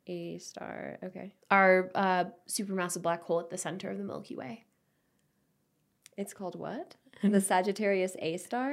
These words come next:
Speaker 2: Mm-hmm. That's its name.
Speaker 1: Okay,
Speaker 2: Yeah.
Speaker 1: cute.
Speaker 2: Um,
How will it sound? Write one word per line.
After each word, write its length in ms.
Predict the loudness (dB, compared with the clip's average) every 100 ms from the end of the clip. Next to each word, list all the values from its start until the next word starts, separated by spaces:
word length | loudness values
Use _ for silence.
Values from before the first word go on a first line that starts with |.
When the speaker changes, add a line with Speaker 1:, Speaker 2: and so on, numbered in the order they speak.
| -2
Speaker 2:
Mm-hmm. 140 | -2 -2 2
That's 200 | 2 2
its 120 | -2
name. 240 | 0 0 -4 -12 -4
Speaker 1:
Okay, 400 | -4 -2 -2 -2 -2
Speaker 2:
Yeah. 260 | 2 2 2
Speaker 1:
cute. 320 | 0 -6 -20 -20 -20 _ _
Speaker 2:
Um, 460 | 2 4 2 0